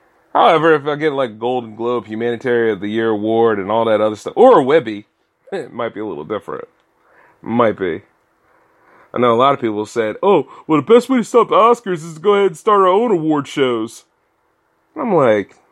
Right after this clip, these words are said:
"Hmm. Own award show, huh? That sounds like a pretty good idea. Write that down on my in-, entrepreneur's list." <laughs> I wonder what a J three sixty award would be like.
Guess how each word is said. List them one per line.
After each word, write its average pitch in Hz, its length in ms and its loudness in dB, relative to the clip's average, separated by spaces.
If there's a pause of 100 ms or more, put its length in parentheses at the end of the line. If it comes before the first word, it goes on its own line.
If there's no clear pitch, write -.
"Hmm. 143 400 -8 (1300)
Own 202 180 0
award 202 340 4
show, 98 340 -2
huh? 123 200 -4 (1900)
That - 140 -10
sounds 151 360 -8
like 95 160 -2
a 82 80 -8
pretty 95 260 -6
good 95 200 -2
idea. 92 600 -6 (960)
Write 107 260 -6
that 120 220 2
down 147 280 2
on 147 120 2
my 156 180 0
in-, 160 360 -2
entrepreneur's 165 800 -4
list." - 540 -10
<laughs> - 80 -20
I - 360 -10 (1160)
wonder 403 280 6
what 269 180 6
a 131 60 4
J 123 180 0
three 113 180 -6
sixty 120 380 -4
award 113 360 0
would 107 120 -8
be 113 140 0
like. 110 360 0